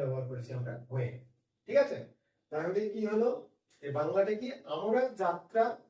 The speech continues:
করতে না করতেই বৃষ্টি শুরু হলো। Scarcely had we started when it began to rain। ঠিক আছে? এইবার আমরা লাস্ট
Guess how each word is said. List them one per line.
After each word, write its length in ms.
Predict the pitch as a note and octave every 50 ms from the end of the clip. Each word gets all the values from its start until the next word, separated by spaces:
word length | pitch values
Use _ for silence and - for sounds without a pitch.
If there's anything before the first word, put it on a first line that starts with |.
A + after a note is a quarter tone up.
| _ _ _ _ _ _ _ _ -
করতে 440 | F3 F3 F3 F3 F3 - _ A3+ A3+ A3+ A3+ G3 F3+
না 80 | F3+ F3 F3 - F3
করতেই 560 | E3+ E3 E3 - - - G#3 G3+ G3+ G#3 - - - - - - - - B2 B2
বৃষ্টি 360 | - F#3+ - - - A#3 A#3 A3+ G#3
শুরু 180 | F#3 D#3 D3 - -
হলো। 180 | B2+ - - G#2+ - - _ _ _ _ - - -
Scarcely 500 | - - B3+ B3+ B3+ B3+ - B3 B3+ A#3 A3 G#3+ F#3+
had 260 | F3+ E3+ E3+ F#3 - - - - _ _ F3+ E3+
we 200 | E3 D#3+ D#3+ - - - - - _ _ _ _ _ - F#3+ - -
started 540 | - - A3 G#3+ A3+ A3+ A3+ A#3+ B3 B3+ B3 B3 - - _ _ _ - - E3+
when 260 | F3 F3+ F#3 - - - - - _ _ - F3+ E3+ E3
it 120 | E3 D#3+ - - _ _ _ _ _ -
began 300 | D#3+ E3 F3+ F3+ E3+ E3 E3+ - - -
to 120 | D#3 D3 D3 D3 D3 D3 - _ _ _ _ _ _ - C3+
rain। 220 | B2+ A#2+ B2 B2 - - - _ _ _ _ _ _ _ _ _ _ _ _
ঠিক 120 | - F#3+ A#3+ B3
আছে? 140 | B3 B3+ B3 B3 C4+ - - - _ _ _ _ _ _ _ _ _ _ _ _ - -
এইবার 260 | - D4 - D3+ D3 C4 B3 A#3
আমরা 200 | A#3 G#3+ G3 - F3 - _ _ _ _ _ _ _ _ _ _ _ _ _ _ _ _ _ _ _ _ _ _ _ _ _ - D3 D3+
লাস্ট 320 | - G3+ - - - -